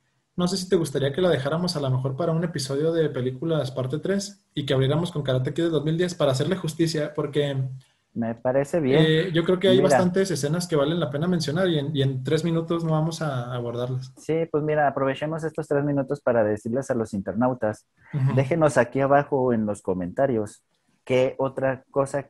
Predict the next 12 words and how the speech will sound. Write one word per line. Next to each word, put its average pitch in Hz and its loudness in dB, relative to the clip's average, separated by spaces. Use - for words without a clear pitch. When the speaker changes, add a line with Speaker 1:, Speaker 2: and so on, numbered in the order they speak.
Speaker 2:
o 117 0
qué 123 0
otra 127 0
película 123 -4
creen, 131 0
aparte 117 0
de 92 -2
Karate 101 -2
Kid 127 2
dos 98 2
mil 113 2
diez, 127 0